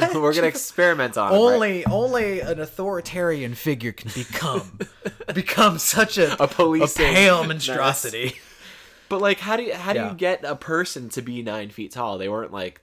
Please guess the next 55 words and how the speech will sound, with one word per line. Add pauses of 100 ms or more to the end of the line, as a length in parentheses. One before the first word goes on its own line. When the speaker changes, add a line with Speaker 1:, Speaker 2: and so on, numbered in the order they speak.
(120)
Speaker 1:
they
didn't
turn
Yao
Ming
into
Mister
X.
Speaker 2:
Oh,
so
you
think
the
question
is,
did
they
find
someone
who
was
already
Speaker 1:
Yeah.
Speaker 2:
nine
feet
tall?
Speaker 1:
Yeah.
Speaker 2:
Um, (680)
maybe.
Maybe
that's
what,
like,
made
him
perfect
for
the
program,
'cause
they're
just
like,
"We
have
these
really
big
clothes,
and
that's
all
we
could
afford,